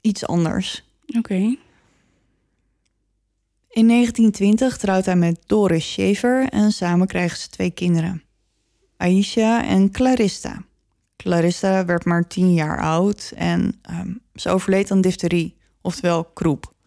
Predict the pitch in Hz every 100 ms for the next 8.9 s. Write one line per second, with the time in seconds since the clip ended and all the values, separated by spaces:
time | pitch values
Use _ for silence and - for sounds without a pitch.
0 | _ 202 185 165 170 170 170 - 165 170
1 | 165 165 160 160 170 - 165 - - -
2 | 85 170 165 165 - 175 165 170 - 170
3 | 165 175 175 170 170 165 - 170 170 -
4 | - - - - 170 - - - 165 -
5 | 233 226 - 220 - 226 208 196 190 196
6 | 185 196 190 185 175 175 - 180 175 185
7 | 214 226 _ 180 170 165 - 175 - 170
8 | - 175 - 175 175 190 180 170